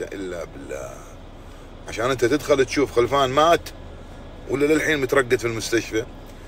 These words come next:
فتكتشف لا، بس هو حاط كذا: "لا حول ولا قوة إلا بالله"، ان خلفان مترقد في المستشفى. فكل المحتوى صار متشابه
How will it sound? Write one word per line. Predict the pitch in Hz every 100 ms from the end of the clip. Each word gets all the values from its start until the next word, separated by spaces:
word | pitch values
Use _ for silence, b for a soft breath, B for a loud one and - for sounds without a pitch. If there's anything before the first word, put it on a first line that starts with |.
| B B B
فتكتشف | - 160 - 165 156 147
لا، | 156 131
بس | 123 -
هو | 135 131
حاط | 139 -
كذا: | - 127
"لا | 110 107
حول | 131 127
ولا | 120 120
قوة | 110 131 127 113 -
إلا | 120
بالله"، | 113 117 131 165 - B B B -
ان | 113 120
خلفان | 131 147 160
مترقد | 135 113 92 -
في |
المستشفى. | 82 - - - - - - - - B B B B B B B - 135
فكل | 135 269 277
المحتوى | 269 226 - 226 226
صار | 196 196
متشابه | 170 135 123 107 92 -